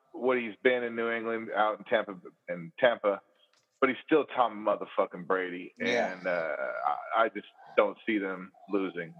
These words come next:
Speaker 1: so I got Tampa.
Speaker 2: Yeah, and the Vikings, they're proving again that Kirk Cousins is one of the most disappointing looking people in the league. Um, <laughs> and I'm gonna go with the Bucs to turn it around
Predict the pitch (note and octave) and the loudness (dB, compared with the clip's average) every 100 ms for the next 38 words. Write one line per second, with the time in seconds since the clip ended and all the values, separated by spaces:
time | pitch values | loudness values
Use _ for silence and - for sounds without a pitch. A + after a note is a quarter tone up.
0 | - F#2 E2 D#2+ D#2+ F2 - - E2+ - | -4 0 0 -2 -2 -2 -2 -2 -4 -4
1 | - _ _ - A#2+ A2+ A2 A2+ A#2 C3 | -14 _ _ -4 0 2 0 -2 0 2
2 | C3 - B2+ A#2+ A2+ - - _ A#2 B2 | 2 0 -6 -4 -6 -8 -12 _ -4 -2
3 | A2 - - D3 C#3 C#3 A#2 A#2 B2 A#2 | -2 -6 0 0 2 -2 -2 0 0 0
4 | A2+ A2 - B2+ A2+ - B2 A2+ A2+ A2 | -2 -4 -2 -4 -2 0 0 0 -4 -4
5 | A2 B2 B2 A#2 A#2 A#2 A2+ - A2+ A2+ | -6 -4 -2 -2 -2 -2 -2 -4 -8 -8
6 | A2+ A#2+ A#2 A2 A#2+ C#3+ C#3+ A2+ A2 _ | -6 -2 0 0 2 2 0 -4 -6 _
7 | _ _ _ _ A#2 A2+ G2+ F#2+ - _ | _ _ _ _ -4 -4 -4 -8 -10 _
8 | A#2 A#2 A2 G#2 G#2 G2+ G2+ _ _ _ | -2 0 0 -2 -6 -6 -12 _ _ _
9 | - - - A2 G#2 G2+ F#2 - - _ | -20 -8 2 2 4 0 -4 -12 -16 _
10 | - - D#3 C#3 C3 A2+ A#2 A#2+ A2+ A2 | 0 2 2 2 -2 -4 0 0 2 -2
11 | - _ - - _ - A2 - A2+ G#2 | -4 _ -20 -20 _ -2 0 2 2 2
12 | - - A2+ - C#3+ C#3 C#3 C3 C3 B2 | -8 -8 -4 0 2 2 0 0 0 2
13 | A2+ A2 A2+ | 0 0 -4